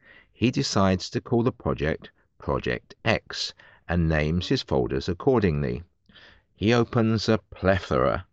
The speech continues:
of subfolders, where plethora simply means a large number of subfolders. Encryption, however,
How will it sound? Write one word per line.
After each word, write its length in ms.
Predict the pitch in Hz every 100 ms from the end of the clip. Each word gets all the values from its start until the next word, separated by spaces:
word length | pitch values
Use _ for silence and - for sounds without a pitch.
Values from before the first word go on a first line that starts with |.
| -
of 120 | 85
subfolders, 960 | - 160 - - 71 67 57 53 - - _ _ _ _ _ _ _
where 200 | 80 78
plethora 680 | - - 156 - 73 73 123 _ -
simply 400 | - 117 - 104
means 420 | 90 90 92 - -
a 100 | 113
large 480 | 107 82 78 82 -
number 480 | 147 147 90 62 - _
of 120 | 71
subfolders. 920 | - - 67 - 67 55 - - - - _ _ _ _ _ _ _ _ _ _ _ _ _ _ -
Encryption, 880 | 110 104 - - - - 73 55 -
however, 580 | - 69 60 58 67 98